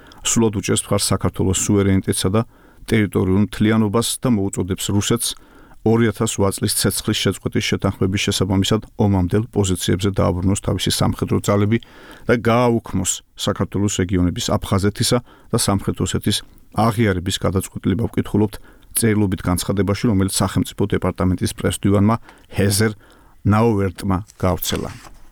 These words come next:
გავრცელებული ინფორმაციით, რუსეთის საოკუპაციო ძალების წარმომადგენლებმა აფხაზეთის ადმინისტრაციულ საზღვართან კიდევ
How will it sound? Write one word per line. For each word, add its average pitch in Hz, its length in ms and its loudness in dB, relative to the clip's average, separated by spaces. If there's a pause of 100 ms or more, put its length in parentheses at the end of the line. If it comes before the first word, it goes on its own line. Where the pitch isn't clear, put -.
(540)
გავრცელებული 131 560 2
ინფორმაციით, 127 480 0
რუსეთის 120 420 0
საოკუპაციო 120 720 0
ძალების 110 480 0
წარმომადგენლებმა 110 720 2
აფხაზეთის 107 500 -2
ადმინისტრაციულ 107 680 0
საზღვართან 98 680 0 (460)
კიდევ 120 260 2